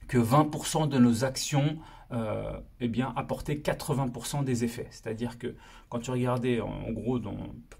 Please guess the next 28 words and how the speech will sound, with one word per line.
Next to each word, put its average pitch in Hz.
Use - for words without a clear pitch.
faire 143
simple, -
dans 107
ta 117
journée, 117
ben, 107
t'as 110
vingt 117
pour 120
cent 135
de 113
tes 113
actions 120
dans 113
la 104
journée 117
qui, 113
euh, 98
qui 123
vont 117
apporter 123
quatre-vingts 120
pour -
cent 120
des, 117
des 113
résultats, 110
euh, 98